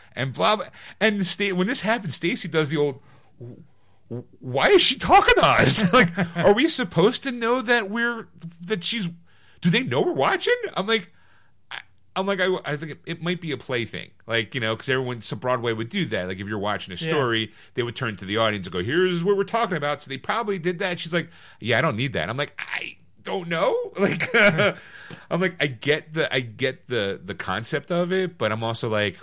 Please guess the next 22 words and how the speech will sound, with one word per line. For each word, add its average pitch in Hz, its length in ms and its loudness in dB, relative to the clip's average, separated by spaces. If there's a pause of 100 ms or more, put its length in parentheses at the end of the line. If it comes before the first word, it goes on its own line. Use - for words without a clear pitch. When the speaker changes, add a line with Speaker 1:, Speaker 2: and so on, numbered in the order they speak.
(160)
Speaker 1:
ooh, 117 120 -4
yeah, 90 180 -4
it 78 60 -6
really 85 160 -6
wasn't 80 260 -8
needed." 78 240 -8
Because 87 400 -6 (380)
the 135 80 -2
moment 156 260 -2
she - 160 -6
looks 123 260 -2
right 104 300 0
in, 113 220 -6 (360)
right 220 200 2
into 190 120 0
the 151 120 -2
camera 120 460 0 (220)
and 120 280 -6
addresses 120 580 2
you, 104 140 -2
you're 104 240 0
like 92 200 -2